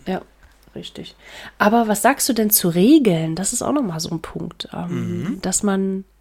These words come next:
Speaker 1: in einer, in einer B-D-S-M-Beziehung, die wie auch immer geartet ist, dass es da Regeln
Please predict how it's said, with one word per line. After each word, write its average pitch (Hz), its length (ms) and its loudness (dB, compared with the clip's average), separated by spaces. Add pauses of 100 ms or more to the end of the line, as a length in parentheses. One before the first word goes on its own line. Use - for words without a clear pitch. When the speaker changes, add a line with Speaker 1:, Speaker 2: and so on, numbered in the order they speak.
Speaker 1:
in 196 180 0
einer, 185 460 -2
in - 120 -4
einer 180 220 -4
B-D-S-M-Beziehung, 233 1160 0 (420)
die 185 140 4
wie 202 120 8
auch 202 120 6
immer 202 220 2
geartet 190 480 0
ist, - 200 -2
dass 214 100 0
es 220 120 -2
da 214 140 2
Regeln 175 800 2